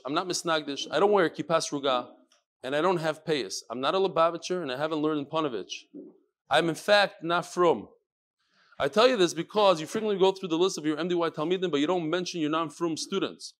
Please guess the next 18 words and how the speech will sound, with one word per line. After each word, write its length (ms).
So 160
I'm 80
writing 280
you 60
to 120
let 160
you 120
know 400
you 100
have 120
a 20
greater 300
diversity 500
of 80
followers 320
than 80
you 100
know. 360